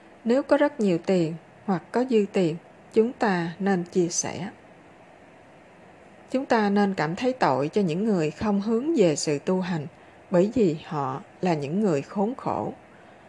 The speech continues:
Họ mất mát rất nhiều. Chúng ta có giá trị tâm linh,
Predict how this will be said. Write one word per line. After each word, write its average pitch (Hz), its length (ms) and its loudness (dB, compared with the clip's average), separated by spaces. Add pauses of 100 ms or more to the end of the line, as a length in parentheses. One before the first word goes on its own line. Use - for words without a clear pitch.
(180)
Họ 156 320 -2
mất 214 280 -4
mát 233 260 -4
rất 285 260 -4
nhiều. 170 280 0 (840)
Chúng 240 180 0
ta 196 360 -2
có 220 100 2
giá 240 180 2
trị 180 300 0
tâm 180 200 -2
linh, 180 200 0